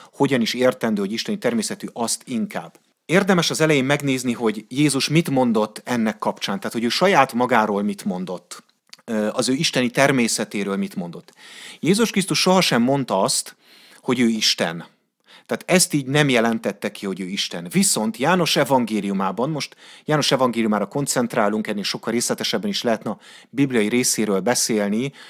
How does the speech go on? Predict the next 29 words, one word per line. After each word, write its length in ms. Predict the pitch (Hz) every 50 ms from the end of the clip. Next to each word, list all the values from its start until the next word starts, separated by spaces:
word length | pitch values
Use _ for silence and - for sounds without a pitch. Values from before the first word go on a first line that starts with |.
| - - _
de 200 | _ 113 110 123
most 200 | 113 113 104 -
nem 160 | - 139 147 143
fogunk, 420 | - - 120 101 117 131 135 -
mert 140 | - 107 113
inkább 300 | 120 120 - 123 110 101
az 120 | 107 -
egyház 340 | 127 120 - - 113 104 -
történeti, 720 | - 127 120 113 - - 113 107 104 98 - - 107 98 - - - - - - - - - - _
ö, 260 | _ 113 107 101 98 101
részét 420 | 113 120 113 107 - - 107 -
fogjuk, 440 | - - 127 110 - 110 104 - - - -
ö, 140 | - 113 98
áttekinteni, 960 | 98 - 131 127 - - - 127 - - 117 104 101 - 104 107 143 175 - _ _ _ - - - _
meg 160 | - 120 104
azért 300 | 127 117 131 120 113 -
azt 200 | 170 156 - -
is 120 | 127 -
látni 320 | - 131 123 123 - - 117
kell, 400 | - - 107 107 120 131 143 135 - - - - - -
hogy 140 | _ 117 113
nagyon 260 | 131 151 170 165 131
sok 240 | 117 - - 131 -
minden, 380 | 123 113 113 104 95 110 123 127
amit 360 | 113 - 107 110 110 107 -
ma 220 | 113 107 104 - -
állítunk, 720 | 127 127 131 123 117 107 101 101 - 110 107 123 147 - - _ _ _ - - - - - - _ -
az 140 | 123 113 101
nem 360 | 120 135 147 147 139 135 120